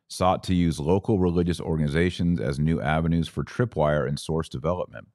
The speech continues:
For example, in a section on document entitled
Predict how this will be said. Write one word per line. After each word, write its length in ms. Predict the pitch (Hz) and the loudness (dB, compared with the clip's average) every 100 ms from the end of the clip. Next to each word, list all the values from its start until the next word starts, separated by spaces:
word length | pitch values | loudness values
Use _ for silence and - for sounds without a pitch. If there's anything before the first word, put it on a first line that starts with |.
| _ _ _ _ - | _ _ _ _ -2
For 80 | |
example, 520 | 78 78 101 98 76 73 | -2 2 2 2 0 0
in 80 | |
a 40 | 73 | -2
section 480 | - 95 - 90 78 | 0 0 0 -2 0
on 380 | 76 78 78 | 2 2 0
document 560 | 71 80 - 85 78 - | 2 0 2 0 0 0
entitled 560 | 69 76 78 76 71 | -2 0 0 0 -6